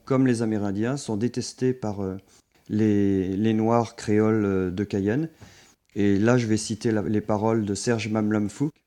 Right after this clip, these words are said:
qui est un historien créole, qui a écrit chez Ibis Rouge Histoire générale de la Guyane française. Alors déjà, le titre, c'est une escroquerie. C'est absolument pas une histoire générale, parce que c'est l'histoire uniquement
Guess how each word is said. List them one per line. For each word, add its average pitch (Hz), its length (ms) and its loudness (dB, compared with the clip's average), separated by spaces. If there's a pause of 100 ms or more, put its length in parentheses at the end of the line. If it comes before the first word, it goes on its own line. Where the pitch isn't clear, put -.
(280)
qui 107 100 -4
est - 20 2
un 107 100 2
historien 107 460 -2
créole, 110 480 0
qui - 120 -6
a 101 60 0
écrit 120 420 -2
chez 98 460 -2
Ibis 104 300 -4
Rouge 117 360 -2 (380)
Histoire 120 360 -2
générale 110 420 0
de 107 80 0
la 104 100 0
Guyane 101 240 -2
française. 135 480 -4 (400)
Alors 101 140 -2
déjà, 117 260 4
le 120 60 0
titre, 127 280 -4
c'est - 140 -6
une 107 80 -2
escroquerie. 104 560 -6
C'est - 140 -8
absolument 113 420 -2
pas 117 180 0
une 110 80 0
histoire 107 280 -4
générale, 113 480 -2
parce - 160 -10
que 113 60 -8
c'est 110 140 -6
l'histoire 110 380 -2
uniquement 135 560 0